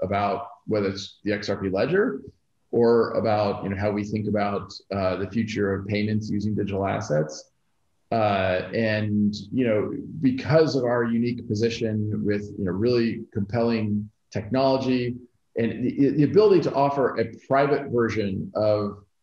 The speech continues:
you know, the open source technology as X R P ledger, you know, central banks can manage and create and manage their own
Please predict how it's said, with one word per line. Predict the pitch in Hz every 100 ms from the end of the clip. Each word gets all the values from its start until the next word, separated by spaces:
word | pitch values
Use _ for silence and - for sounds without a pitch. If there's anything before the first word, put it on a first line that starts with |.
| -
you | 107
know, | 92
the | - 104 110
open | 127 120
source | 110 113 -
technology | - 101 107 110 104 101
as |
X | 104 104
R | 101
P | 101 98
ledger, | 117 143 113 104 107 - _ _ _ -
you | 123
know, | 113 104 - -
central | - 233 311
banks | 175 185 254 -
can | - 123 117 101 - - - _ - 82 -
manage | 131 139 156 143 123
and | 113 104 -
create | - 160 170
and | 131
manage | 131 139 135 110
their | 110
own | 147 240 - 90 -